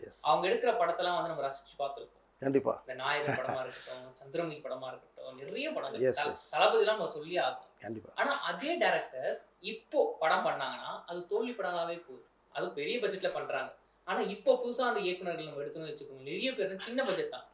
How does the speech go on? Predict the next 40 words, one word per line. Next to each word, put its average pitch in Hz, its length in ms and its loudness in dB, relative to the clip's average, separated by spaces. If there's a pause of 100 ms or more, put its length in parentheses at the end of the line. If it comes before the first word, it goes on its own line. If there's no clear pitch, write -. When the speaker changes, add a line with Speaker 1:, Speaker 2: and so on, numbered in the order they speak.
(100)
Speaker 2:
ஆனா 185 160 -2
மிகப்பெரிய 220 460 -2
ஹிட் 185 160 -6
கொடுக்குறாங்க. - 520 -10 (460)
அப்போ 160 240 -2
இங்க 160 140 -2
அந்த 139 160 0
நைன்டிஸ் 247 600 0
டைரக்டர்ஸும் - 600 -2 (220)
டூ 240 160 -10
கே 240 140 -2
டைரக்டர்ஸும் 151 600 0 (320)
என்ன 208 380 0
அது 147 140 -4
ஒரு 135 140 -6
வே-, 147 260 -10 (360)
ஒரு 139 580 -4
டிஃபரெண்ட் 220 320 0
இருக்கு - 220 -10
சார்? - 140 -20 (400)
Speaker 1:
இல்ல, 247 200 12
அந்தந்த 214 300 12
பீரியட் 269 360 10
தான் 143 100 10
உங்களுக்கு. 98 380 -6 (140)
எப்பவுமே 208 600 12
ஒரு, 147 300 12
ஒரு 139 200 8
பீரியட் 196 140 12
வந்து 180 240 10
ஒரு 175 160 12
ட்வென்டி 160 240 8
இயர்ஸ் 202 340 12
வரைக்கும் 156 320 8
தான் 214 220 6 (200)
ஒரு 123 120 -2
ஜெனரேஷனுடைய 143 880 10 (140)
அந்த 123 160 -2
கேப் 214 280 12
இருக்கும். 123 280 0